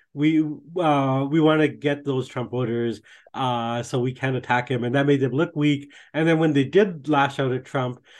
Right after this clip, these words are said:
um, they, like, l-, looked even worse because they're not, their whole personality type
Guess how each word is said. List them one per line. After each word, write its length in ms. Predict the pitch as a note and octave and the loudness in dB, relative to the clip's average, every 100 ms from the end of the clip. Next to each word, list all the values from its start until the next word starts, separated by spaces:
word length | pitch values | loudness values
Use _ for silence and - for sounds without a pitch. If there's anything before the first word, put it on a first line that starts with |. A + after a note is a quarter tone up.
| - _ | -20 _
um, 840 | D3 D3 C#3+ C#3+ C#3+ C#3 C3+ D3+ D3 | -2 2 2 2 0 0 -2 -4 -4
they, 360 | C3+ D3+ D3+ D3+ | 2 4 4 4
like, 260 | C#3+ C#3 | 2 -2
l-, 320 | C#3+ C#3 D3 | -4 -6 -6
looked 240 | D3+ D#3+ D#3+ | -2 -2 0
even 260 | E3+ D3 | 0 2
worse 220 | F3 A3+ D3+ | 4 4 2
because 500 | C#3 D#3 E3 C3+ C3+ | -4 -2 -2 -2 -2
they're 240 | E3 E3+ | 0 2
not, 300 | D#3 E3 D#3+ | 0 -4 -4
their 180 | E3+ F3 | -4 0
whole 180 | F#3 F#3+ | -2 -2
personality 720 | G3 - E3+ F3 F#3+ E3 D3+ | -6 -6 -4 -2 -2 -4 -6
type 400 | - E3 D3 | -6 -4 -4